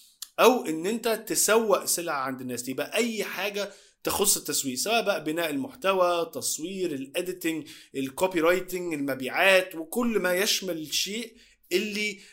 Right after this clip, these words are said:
بتسوق بيه. يعني فلو انت بنيت مهارة قوية جدا او جزء من المهارة بتاعتك الاولانية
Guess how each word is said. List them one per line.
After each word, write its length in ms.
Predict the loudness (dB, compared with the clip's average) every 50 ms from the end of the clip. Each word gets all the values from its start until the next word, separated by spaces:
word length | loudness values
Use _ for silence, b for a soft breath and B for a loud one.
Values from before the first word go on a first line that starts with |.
| B _
بتسوق 600 | -6 -6 -4 0 2 4 4 6 6 6 6 4
بيه. 320 | 4 2 -2 -4 -4 -2
يعني 460 | 0 2 2 2 2 0 -2 -4 -8 -8
فلو 680 | 0 2 4 4 4 2 0 -6 -6 -2 2 2 2 2
انت 160 | 2 0 0
بنيت 400 | 0 2 2 2 2 0 -2 -4
مهارة 340 | -6 -2 -2 -2 -2 -2 -4
قوية 280 | -4 -4 -2 0 0 -2
جدا 320 | -2 -4 -6 -6 -8 -8
او 200 | -6 -6 -8 -6
جزء 320 | -4 -2 -2 -2 -4 -6 -6
من 80 | -6
المهارة 320 | -6 -6 -6 -4 -4 -4 -4
بتاعتك 380 | -4 -4 -6 -6 -6 -8 -10
الاولانية 640 | -8 -6 -4 -2 -2 -2 -2 -4 -4 -6 -6 -10